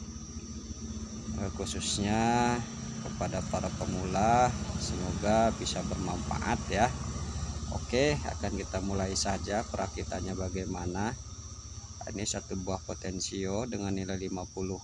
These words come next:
K, intinya disesuaikan saja nanti ya. Nah, dan satu, dua buah milar ya,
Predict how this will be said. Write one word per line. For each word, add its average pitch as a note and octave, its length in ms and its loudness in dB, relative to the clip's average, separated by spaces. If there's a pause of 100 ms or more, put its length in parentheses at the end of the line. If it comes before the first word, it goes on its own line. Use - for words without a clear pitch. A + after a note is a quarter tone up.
K, G2+ 320 2
intinya G#2 320 -2
disesuaikan G2 720 -4
saja F2+ 320 -4
nanti G2 400 -2
ya. G#2+ 160 -4 (800)
Nah, F#2 80 -4
dan F2+ 240 -6
satu, F2 340 -4 (720)
dua F#2 240 0
buah F#2 320 -2
milar G2+ 400 2
ya, A#2 160 0